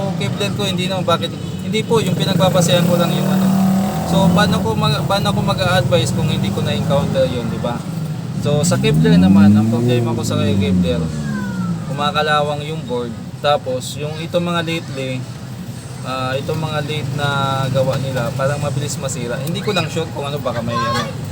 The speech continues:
Hindi naman natin nilalahat. Ito lang, base lang sa na-encounter ko. Medyo may time na napakahirap patinuin ng Kevlar.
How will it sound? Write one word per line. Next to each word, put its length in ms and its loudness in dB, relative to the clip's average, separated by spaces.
Hindi 140 -4
naman 240 -2
natin 260 -2
nilalahat. 540 -2
Ito 220 -2
lang, 160 0
base 240 0
lang 180 -2
sa 80 0
na-encounter 540 -2
ko. 80 -2
Medyo 280 -2
may 160 -4
time 320 -4
na 80 -6
napakahirap 720 -4
patinuin 400 -8
ng 160 -8
Kevlar. 480 -6